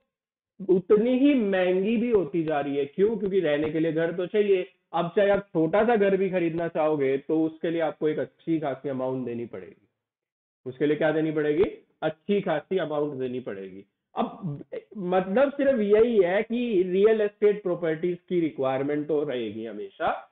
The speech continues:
और इंसान के रहने के लिए property भी limited है, offices बनाने के लिए property limited है, project बनाने के लिए office, अ, अ, property limited है, तो उस property की value surely बढ़ेगी ही बढ़ेगी।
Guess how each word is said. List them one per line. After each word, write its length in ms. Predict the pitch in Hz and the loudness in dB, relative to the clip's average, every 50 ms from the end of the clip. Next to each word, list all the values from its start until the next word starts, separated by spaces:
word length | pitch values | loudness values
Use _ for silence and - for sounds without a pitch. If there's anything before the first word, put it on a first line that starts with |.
| _ _ - | _ _ -4
और 280 | 165 175 180 170 165 175 - _ _ _ _ - | 0 0 2 0 0 -4 -8 _ _ _ _ -4
इंसान 680 | - 170 165 165 165 165 - 196 185 208 233 247 247 202 | -2 0 0 0 -2 -4 -2 0 0 2 2 0 0 0
के 160 | 233 226 220 | 2 2 2
रहने 320 | 190 170 160 165 175 185 | 4 2 2 2 0 0
के 140 | 175 175 170 | 0 -2 -2
लिए 160 | 165 175 175 | 0 0 -2
property 560 | 165 170 160 156 156 156 151 147 151 170 165 | -2 -2 -4 -2 -2 -2 -2 -2 0 -2 -2
भी 240 | 156 131 127 170 202 | -2 0 0 2 2
limited 460 | 220 220 214 208 196 180 196 196 190 | 4 4 4 4 4 4 4 4 4
है, 180 | 190 220 240 - _ _ _ - | 4 2 0 -2 _ _ _ -4
offices 520 | - 151 165 160 170 208 220 220 269 277 233 | 0 0 2 4 4 2 2 4 2 2 4
बनाने 420 | 220 214 202 202 202 196 202 196 | 2 2 2 2 2 2 2 2
के 80 | 190 196 | 2 2
लिए 120 | 190 196 | 2 2
property 460 | 185 185 185 170 180 175 170 165 180 | 0 -2 -4 -4 -4 -4 -2 -2 -2
limited 440 | 170 160 160 160 160 156 165 160 151 | -2 0 -2 -2 -2 -2 -2 -2 -2
है, 60 | 156 | -2
project 500 | 156 - - 143 139 139 160 196 202 202 | -4 -4 -4 -4 -2 0 0 0 0 0
बनाने 400 | 190 180 180 175 170 165 170 165 | 0 0 0 -2 -2 -2 -4 -2
के 60 | 156 165 | -2 -2
लिए 120 | 160 160 | -2 0
office, 400 | 151 147 - 160 151 147 175 - | -2 -2 -4 -6 -8 -8 -8 -6
अ, 40 | 156 | -4
अ, 480 | 139 135 131 127 - - 147 135 131 | -4 -4 -4 -8 -10 -10 -8 -6 -6
property 560 | 127 - - - 143 135 143 139 143 139 151 143 | -8 -8 -6 -6 -4 -2 -2 -2 -2 -2 -4 -4
limited 420 | 127 139 131 131 127 147 139 120 | -2 -2 -4 -4 -2 -2 -2 -2
है, 260 | 104 113 143 196 214 - _ _ _ _ _ - | -2 -4 -4 -6 -6 -8 _ _ _ _ _ 4
तो 80 | 175 | 6
उस 180 | 190 202 202 196 | 6 6 6 4
property 540 | 196 190 180 190 185 180 175 170 196 196 180 | 2 2 2 4 2 2 2 2 2 0 2
की 160 | 175 190 185 | 2 0 0
value 380 | 165 151 135 135 135 147 160 | 0 0 -2 -2 0 0 0
surely 720 | 170 160 - - 165 151 151 151 151 147 147 147 156 180 160 127 117 | -2 -2 -4 -2 0 0 2 2 0 0 0 0 -2 -2 -4 -6 -6
बढ़ेगी 580 | 127 127 123 127 135 139 135 135 135 139 135 | -4 -4 -2 0 2 0 0 0 0 -2 -2
ही 240 | 143 143 147 165 196 | -2 -4 -4 -6 -6
बढ़ेगी। 880 | 214 170 151 120 113 107 107 104 104 98 110 127 147 139 107 95 87 - | -6 -6 -6 -6 -4 -4 -4 -4 -6 -6 -6 -6 -4 -4 -6 -8 -12 -18